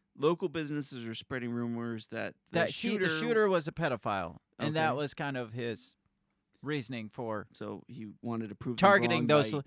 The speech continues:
Speaker 1: shooting them.
Speaker 2: Well, he targeted those local
Speaker 1: Yeah.
Speaker 2: businesses for spreading. Like, it was all in his head.
Speaker 1: Right, obviously, yes.
Speaker 2: Um, but I f-, that's oddly, very oddly specific, <laughs>
Speaker 1: That is
Speaker 2: I
Speaker 1: very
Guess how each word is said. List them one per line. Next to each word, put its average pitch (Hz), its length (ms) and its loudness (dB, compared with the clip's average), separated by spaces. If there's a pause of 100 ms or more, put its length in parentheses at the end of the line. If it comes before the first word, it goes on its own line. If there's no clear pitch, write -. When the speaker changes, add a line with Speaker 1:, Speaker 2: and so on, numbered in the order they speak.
(140)
Speaker 1:
shooting 117 380 -6
them. 78 280 -10
Speaker 2:
Well, 190 220 4
he 185 200 -2
targeted 185 500 4
those 151 220 2
local 139 280 -2
Speaker 1:
Yeah. 127 140 -4
Speaker 2:
businesses 107 540 -6 (160)
for 143 120 -4
spreading. 131 480 2 (380)
Like, 151 200 4 (1040)
it 196 60 8
was 196 140 6
all 190 180 10
in 156 80 4
his 127 120 0
head. 135 280 2
Speaker 1:
Right, 143 320 4
obviously, 110 640 -2
yes. - 340 -10 (240)
Speaker 2:
Um, 190 360 8 (260)
but 220 120 0
I 208 100 8
f-, - 160 -4 (260)
that's 202 300 -6
oddly, 220 340 4
very 202 340 0
oddly 165 300 0
specific, 113 640 -6 (100)
<laughs> 127 100 -10
Speaker 1:
That 127 140 -4
is 120 60 -2
Speaker 2:
I 131 100 4
Speaker 1:
very 143 120 0